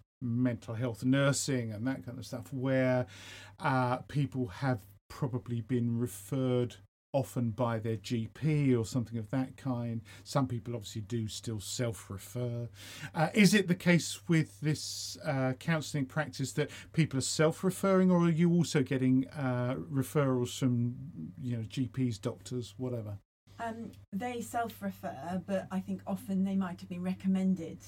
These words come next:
Speaker 1: Right.
Speaker 2: by their G P, you know, to, to come along. But
Speaker 1: Yeah.
Speaker 2: it would be, you know, up to that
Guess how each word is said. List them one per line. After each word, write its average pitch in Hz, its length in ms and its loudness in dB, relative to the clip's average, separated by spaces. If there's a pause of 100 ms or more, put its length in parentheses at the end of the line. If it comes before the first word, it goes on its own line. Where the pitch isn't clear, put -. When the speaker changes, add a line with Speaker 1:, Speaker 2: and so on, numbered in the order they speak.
(180)
Speaker 1:
Right. 104 260 -4
Speaker 2:
by 165 160 -4
their 160 160 -8
G 165 280 -6
P, 165 360 -8
you 160 60 -12
know, 156 180 -12 (380)
to, 185 100 -8 (140)
to 185 100 -6
come 185 240 -2
along. 175 500 -4
But 131 80 2
Speaker 1:
Yeah. 110 220 2
Speaker 2:
it - 100 -10
would 160 160 -12
be, 160 220 -6 (100)
you 170 80 -8
know, 165 160 -8
up - 220 -12
to 185 80 -8
that - 180 -10